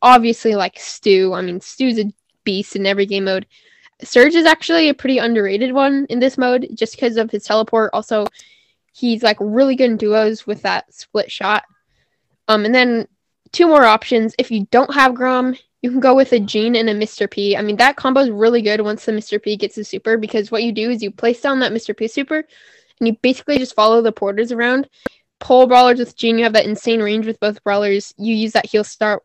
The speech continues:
power with Gene. It's a pretty unstoppable combo, but,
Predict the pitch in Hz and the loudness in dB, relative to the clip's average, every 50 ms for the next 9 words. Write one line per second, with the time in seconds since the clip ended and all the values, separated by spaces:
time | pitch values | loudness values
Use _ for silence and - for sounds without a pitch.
0 | _ - - 220 214 214 208 202 202 208 - - - - 202 202 - 214 208 202 | _ -10 -6 -4 -2 -2 -2 -4 -6 -8 -8 -12 -12 -12 -14 -8 -6 -4 -4 -4
1 | 202 202 208 - 339 330 381 349 339 320 269 - - 226 226 233 220 220 214 - | -4 -6 -4 -4 -2 0 2 2 2 2 2 0 0 -2 -2 -2 -4 -6 -6 -6
2 | 190 190 202 220 214 202 214 202 196 - | -6 -4 -2 -2 -2 -2 -4 -6 -8 -8